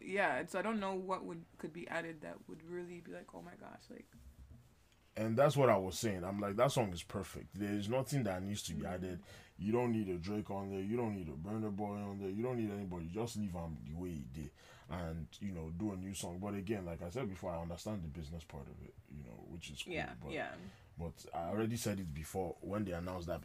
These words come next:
Speaker 2: I was like, "There's nothing that Justin Bieber had to this song. Nothing." And it just sounded like he was doing a cover of Thames',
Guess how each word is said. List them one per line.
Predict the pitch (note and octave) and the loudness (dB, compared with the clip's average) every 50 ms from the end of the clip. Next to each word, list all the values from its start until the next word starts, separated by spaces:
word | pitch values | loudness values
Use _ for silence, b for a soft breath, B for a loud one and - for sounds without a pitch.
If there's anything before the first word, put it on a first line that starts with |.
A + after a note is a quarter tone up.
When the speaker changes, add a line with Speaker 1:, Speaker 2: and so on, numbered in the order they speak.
| - | -4
Speaker 2:
I | D#2+ E2+ | -2 -2
was | F2 E2+ D#2+ | -2 -2 -2
like, | F2+ F2 E2 D2+ | -2 -2 -2 -2
"There's | E2+ F#2 F2 E2 | -4 -4 -2 0
nothing | G2+ A#2 A#2 - B2 A2 | 0 0 0 0 0 -2
that | F2+ D#2+ D2 | -2 -2 -4
Justin | D#2+ D#2+ - - E2+ | -2 -2 -2 -2 -2
Bieber | E2+ F2 E2+ D2 C2+ - | -2 -4 -4 -4 -4 -6
had | D2+ D2 | -6 -8
to | - - - | -8 -10 -10
this | C#2+ D2 | -8 -6
song. | - - - - - A#1+ D2+ D#2 | -6 -6 -8 -8 -8 -6 -4 -4
Nothing." | E2 F#2 F#2+ F2+ - - - D2+ C2+ - B B B B B B B B | -2 -2 -4 -4 -4 -6 -8 -8 -8 -10 B B B B B B B B
And | - G2 A2 | 0 2 4
it | G#2+ | 6
just | A2 C#3+ C#3+ - | 6 6 6 8
sounded | C#3 A#2+ A#2+ A#2+ | 8 8 8 8
like | A2 G2+ F2 | 6 6 2
he | E2+ | 0
was | F#2+ F#2 F#2 F2 | -2 -4 -2 2
doing | F2 A2+ A2 G2+ | 4 4 4 4
a | F2+ | 2
cover | E2 F#2+ G2 F2+ G2 | 0 -2 0 0 2
of | G2 E2+ D#2+ - | 0 0 0 -4
Thames', | - G2 F#2+ F#2 F2 F2 F#2 F2+ F2 - - - - | -4 -4 -4 -4 -4 -4 -4 -4 -4 -6 -6 -6 -8